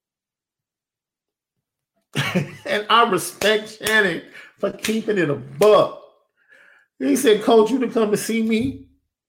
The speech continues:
at high school. I probably had just taken somebody's lunch, somebody's chicken nuggets. All the girls were around me, and I had my tank top on, man. You couldn't have talked to me about Notre Dame.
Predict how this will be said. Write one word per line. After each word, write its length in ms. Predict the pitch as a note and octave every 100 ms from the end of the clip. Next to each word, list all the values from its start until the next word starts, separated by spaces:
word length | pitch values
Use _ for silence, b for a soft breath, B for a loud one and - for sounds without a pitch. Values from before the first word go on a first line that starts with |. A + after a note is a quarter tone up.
| _ _ -
at 140 | D3+
high 220 | D#3+ F3+
school. 580 | F#3+ - F3+ F#3 G#3 - _ _ _ _ -
I 100 | C3
probably 380 | C3+ D#3+ D#3 D#3
had 80 | C3+
just 200 | D3 D3
taken 220 | E3+ D#3+
somebody's 500 | - D#3 D#3 D3 B2
lunch, 300 | D3 F3+ F#3+
somebody's 400 | D#3+ D#3 D3+ D3
chicken 320 | - D#3 C#3+
nuggets. 380 | D#3+ F#3 G#3 - b b b
All 240 | C#3 D3
the 80 | D#3
girls 380 | C#3 E3 D#3+ D#3
were 100 | D#3
around 400 | D#3+ E3 E3 D#3+
me, 140 | F3
and 100 | D#3+
I 80 | D#3
had 180 | D3 D#3
my 140 | D#3
tank 320 | D3 C3+ G#2
top 320 | - G2 E2 G2+
on, 260 | F2 D2+ D2+
man. 200 | G2 A2+ _ _ _ _ _ _ _
You 140 | - C#3
couldn't 220 | G3+ F#3
have 100 | D3
talked 260 | C#3+ A2+ -
to 60 |
me 160 | A2 A#2
about 320 | G#2+ G#2+ G#2+
Notre 260 | A2+ A2 G#2
Dame. 380 | G#2+ A#2 F#3+